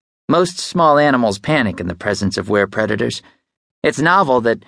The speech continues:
because he's Kayla's, Peso is so comfortable around us. Still, we should have left him in Pine Ridge. If he scrambles over my junk one more time, I swear. Better an arch-villain than a sorry-ass villain,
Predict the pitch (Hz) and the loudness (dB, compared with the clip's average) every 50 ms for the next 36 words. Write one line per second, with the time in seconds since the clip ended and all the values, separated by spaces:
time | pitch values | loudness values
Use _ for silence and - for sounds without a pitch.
0 | _ _ _ _ - 117 98 - 127 120 - - 117 101 - - 180 185 190 160 | _ _ _ _ -8 -6 -2 -2 -2 -2 -2 -4 -6 -6 -4 0 0 2 2 2
1 | 120 107 104 104 - - _ _ _ _ _ - 170 180 180 170 - 143 127 123 | 2 0 -2 -4 -6 -12 _ _ _ _ _ 0 0 2 2 2 2 2 2 2
2 | - - 156 135 - - 156 165 170 165 - 98 101 90 92 92 92 92 92 92 | 0 -2 -2 -2 -2 0 0 0 0 -2 -2 -2 0 0 0 0 0 -2 -2 -2
3 | 90 92 92 - - - _ _ _ _ _ _ _ _ _ _ _ _ - - | -2 -2 -4 -6 -10 -16 _ _ _ _ _ _ _ _ _ _ _ _ -8 -2
4 | - 175 147 135 113 101 - _ _ _ _ _ _ _ - 127 - - 120 98 | 2 2 2 2 2 -2 -6 _ _ _ _ _ _ _ -8 -6 -2 -2 -2 0
5 | 85 95 92 87 - - 87 82 80 - - 95 92 90 85 85 85 82 80 - | 0 0 -2 -2 -2 -4 -4 -4 -2 -2 -2 0 0 0 0 0 0 -2 -4 -6
6 | - - _ _ _ _ _ _ _ - - 120 131 120 - - - 165 160 160 | -10 -16 _ _ _ _ _ _ _ -6 -4 -2 -2 -2 -2 0 0 2 2 2
7 | 147 147 135 151 151 143 147 143 143 143 143 135 127 - 147 143 139 123 135 135 | 2 0 2 2 0 2 2 0 0 0 0 -2 0 0 0 0 0 0 0 0
8 | 135 139 139 139 139 - - - 135 131 135 135 131 123 107 110 - - - - | 0 0 0 0 0 -2 -2 -2 0 0 2 2 0 -2 -2 -6 -8 -8 -8 -8
9 | - 117 123 120 107 92 85 - - _ _ _ _ _ _ _ _ _ _ - | -8 -8 -6 -6 -4 -4 -6 -8 -10 _ _ _ _ _ _ _ _ _ _ 0
10 | 214 226 240 240 220 190 185 190 190 196 196 - - 143 135 160 156 151 147 139 | 2 4 6 6 6 4 4 4 2 2 2 0 -4 -2 0 2 2 4 4 2
11 | 135 131 127 120 - - - 165 151 151 151 135 123 110 104 98 95 - - 101 | 2 2 0 0 -2 0 0 2 2 2 2 2 2 2 2 0 0 -2 -4 -2
12 | 98 117 107 92 92 95 92 - | 0 0 0 0 -2 -6 -8 -10